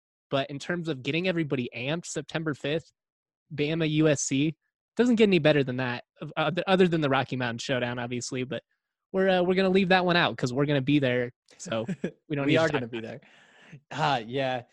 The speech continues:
Speaker 2: And that, that, uh, we should clarify that we are both very <laughs> excited for that game, but decided we couldn't include it because we're both very excited for that game.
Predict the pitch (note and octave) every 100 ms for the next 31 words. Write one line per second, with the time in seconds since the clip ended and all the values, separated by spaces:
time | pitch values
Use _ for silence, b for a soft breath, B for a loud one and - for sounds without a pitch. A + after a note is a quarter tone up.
0 | b - F3 G3+ F#3+ F#3+ F#3 E3 F3 F3+
1 | - G#3 - F3 D3+ D3 B2+ B2 C#3+ E3
2 | D#3+ E3 D#3 D3+ E3 D#3 - E3+ A3+ A3
3 | G3 E3+ D#3+ C#3+ D3 C#3+ C#3+ C#3 D#3+ D3
4 | D3 C#3+ C#3 C#3+ C3 B2+ D3+ B2+ A#2 B2+
5 | B2 B2 A2+ - - _ _ _ _ _
6 | B2 B2 B2+ C3+ C3+ C#3 C3 D3 D#3 D#3
7 | E3 G3+